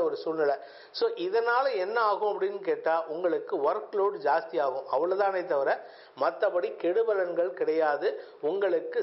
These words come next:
சமூக அந்தஸ்து உயரும் மாதமாக இருக்கும் இந்த மாதம் முழுவதுமே.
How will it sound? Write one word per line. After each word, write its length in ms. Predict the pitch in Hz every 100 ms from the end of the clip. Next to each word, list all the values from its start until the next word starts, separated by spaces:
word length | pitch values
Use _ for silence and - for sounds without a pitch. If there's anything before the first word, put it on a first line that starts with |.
| -
சமூக 500 | 165 190 254 254 247 147
அந்தஸ்து 520 | 160 214 - 175 -
உயரும் 360 | 165 175 196 175
மாதமாக 500 | 143 156 165 160 165 165
இருக்கும் 420 | 143 147 - 208
இந்த 220 | 143 156
மாதம் 360 | 147 151 170 175
முழுவதுமே. 540 | 143 165 175 160 156